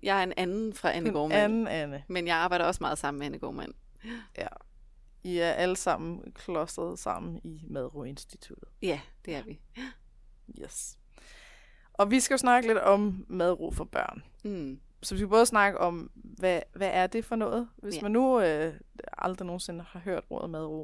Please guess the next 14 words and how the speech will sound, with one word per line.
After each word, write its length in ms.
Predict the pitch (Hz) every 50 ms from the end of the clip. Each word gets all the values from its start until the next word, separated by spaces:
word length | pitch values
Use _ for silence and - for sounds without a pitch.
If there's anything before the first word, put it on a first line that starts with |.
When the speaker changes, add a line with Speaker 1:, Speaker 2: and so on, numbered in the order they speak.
| - -
Speaker 2:
og 200 | - - - -
så 120 | - -
videre, 260 | 190 214 240 247 247 - - -
Speaker 1:
Mm. 380 | 180 185 185 180 175 196 254 - -
Speaker 2:
snakker 300 | - - 190 175 156 160
vi 60 | 151
så, 120 | 156 - 190
øh, 360 | 185 185 185 170 151 143 147 143 - -
at 80 | - 165
man 100 | 165 156
skal 100 | - -
være 60 | 160
stille 300 | - - 185 180 214 220 - - -
under 240 | 190 185 190 190